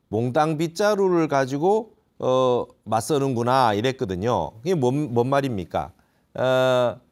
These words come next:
주와 객이 다 하자가 많다 이 소리입니다. 그렇죠? 어, 쓰레바지도 문제가 있고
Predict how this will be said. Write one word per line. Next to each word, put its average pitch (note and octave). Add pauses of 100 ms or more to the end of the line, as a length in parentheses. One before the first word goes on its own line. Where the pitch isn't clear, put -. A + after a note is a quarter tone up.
(640)
주와 G#3+
객이 D#3 (480)
다 C3+
하자가 D#3
많다 G#2
이 F#2+
소리입니다. F2 (440)
그렇죠? B2 (800)
어, A#2
쓰레바지도 G3+
문제가 E3
있고 -